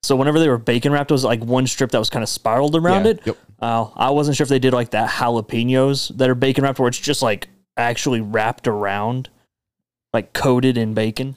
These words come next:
Speaker 3: Oh, no, it was, like, one, one that was wrapped around it.
Speaker 1: Wow.
Speaker 3: And he had 'em kind of, like, they were covered up, of course, but as soon as we ordered it, he, like, scooped 'em and put 'em on the, the grill.
Speaker 1: Yeah.
Speaker 3: They were tasty.
Speaker 2: Oh, they were fucking
Speaker 3: We got there
Speaker 2: delicious.
Speaker 3: 'cause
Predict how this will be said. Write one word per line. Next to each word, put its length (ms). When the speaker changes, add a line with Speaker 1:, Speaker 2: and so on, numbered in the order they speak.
Speaker 3:
Oh, 260
no, 140
it 120
was, 140
like, 200
one, 560
one 420
that 100
was 140
wrapped 300
around 260
it. 100
Speaker 1:
Wow. 320
Speaker 3:
And 100
he 60
had 160
'em 220
kind 200
of, 160
like, 300
they 80
were 80
covered 340
up, 140
of 80
course, 280
but 120
as 80
soon 120
as 80
we 100
ordered 320
it, 20
he, 100
like, 180
scooped 240
'em 80
and 80
put 80
'em 100
on 100
the, 180
the 100
grill. 300
Speaker 1:
Yeah. 300
Speaker 3:
They 80
were 60
tasty. 540
Speaker 2:
Oh, 180
they 100
were 100
fucking 440
Speaker 3:
We 100
got 200
there 120
Speaker 2:
delicious. 260
Speaker 3:
'cause 80